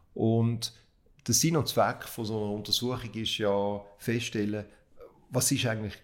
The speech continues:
los gewesen, was ist das Problem gewesen, äh, dass man das so feststellen, dass man das kann lösen und dann den Sachverhalt abschließen. Also die Untersuchung zielt eigentlich darauf ein,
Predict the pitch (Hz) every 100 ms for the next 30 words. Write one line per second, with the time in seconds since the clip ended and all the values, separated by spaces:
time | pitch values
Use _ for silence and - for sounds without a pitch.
0 | - 110 107 127 - - 131 135 135 -
1 | _ - - - - 113 - 143 135 -
2 | - 131 123 117 120 131 - 127 131 143
3 | - _ _ - - - 101 101 - 101
4 | 98 101 - 127 120 135 131 131 110 -
5 | 107 104 - - 95 90 98 123 139 -
6 | 151 113 - _ - 110 117 107 98 110
7 | 107 - 92 80 82 - 92 85 82 -
8 | 80 - - - 90 110 104 104 127 131
9 | 123 107 - 123 120 110 117 117 107 -
10 | 104 107